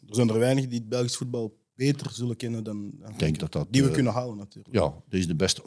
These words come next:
Speaker 2: Ja, ja, de rest. Ja, als er iemand vrij was, zou ik zeggen, als Deschamps vrij is, dan neem hem.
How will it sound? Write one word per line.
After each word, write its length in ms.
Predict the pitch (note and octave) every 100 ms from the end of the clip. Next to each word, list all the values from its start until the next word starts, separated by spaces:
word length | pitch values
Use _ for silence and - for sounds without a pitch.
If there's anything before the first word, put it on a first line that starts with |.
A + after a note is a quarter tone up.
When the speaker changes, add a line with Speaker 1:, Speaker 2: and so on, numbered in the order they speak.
| -
Speaker 2:
Ja, 160 | G2+ E2 - - D2+
ja, 100 | C#2 -
de 80 | -
rest. 340 | C#2+ - - _ _ _ _
Ja, 220 | - G2 - - _ _ _ _ -
als 140 | F#2+
er 40 | G#2+
iemand 240 | A2 G#2
vrij 200 | - G2+
was, 160 | C3 C#3
zou 140 | G#2
ik 60 | -
zeggen, 200 | G#2 F#2+
als 120 | G2
Deschamps 420 | E2+ - A2+ F#2
vrij 200 | F2+ G#2+
is, 160 | A#2+ -
dan 140 | A2 F#2
neem 180 | D#2
hem. 120 | C2+